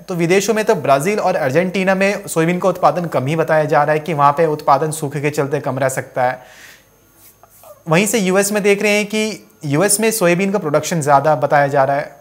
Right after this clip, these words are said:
और भारत में देख रहे हैं, इंडिया में, कि जो मंडियों में आवकें हैं वो कम देखने को मिल रही हैं। ऐसे में आपको क्या लग रहा है, भारत में सोयाबीन की कीमतों में अभी क्या नरमी रहेगी? क्योंकि हम देख रहे हैं कि आगे सरसों की अराइवल्स भी आने वाली है, तो क्या उसकी वजह से सोयाबीन का बाजार लुढ़क सकता है?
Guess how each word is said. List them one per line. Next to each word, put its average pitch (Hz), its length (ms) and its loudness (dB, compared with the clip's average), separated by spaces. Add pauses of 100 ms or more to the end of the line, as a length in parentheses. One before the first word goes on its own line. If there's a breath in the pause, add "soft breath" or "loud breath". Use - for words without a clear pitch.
(120)
और 170 320 -2 (300)
भारत 143 480 0
में 208 120 -2
देख 180 220 0
रहे 196 80 0
हैं, 175 80 0
इंडिया 170 240 2
में, 175 260 -4
कि 202 180 -4
जो 196 220 2
मंडियों 151 480 -2
में 214 160 -2
आवकें 160 380 2
हैं 180 160 0
वो 185 140 0
कम 170 260 -2
देखने 160 300 0
को 151 100 -2
मिल 123 140 -4
रही 113 180 -8
हैं। 120 120 -12 (460 soft breath)
ऐसे 127 240 -2
में 208 120 4
आपको 196 180 0
क्या 185 180 2
लग 117 160 -4
रहा 113 100 0
है, - 160 -10 (360 soft breath)
भारत 123 500 2
में 226 100 -2
सोयाबीन 185 460 0
की 196 140 -4
कीमतों 185 320 -2
में 190 120 -2
अभी 160 300 -2
क्या 180 180 0
नरमी 131 320 -2
रहेगी? 180 320 0
क्योंकि 170 380 -2
हम 185 200 2
देख 165 220 0
रहे 180 80 0
हैं 175 100 -2
कि 196 200 -12
आगे 156 280 2
सरसों 135 340 -2
की 180 260 -4
अराइवल्स 147 460 0
भी 151 120 -2
आने 151 200 2
वाली 151 260 2
है, 156 100 -2
तो 170 160 -2
क्या 175 200 2
उसकी 156 340 -6
वजह 147 200 0
से 156 120 -6
सोयाबीन 160 300 -2
का 170 80 -2
बाजार 143 320 0
लुढ़क 131 180 -4
सकता 160 300 -8
है? - 280 -12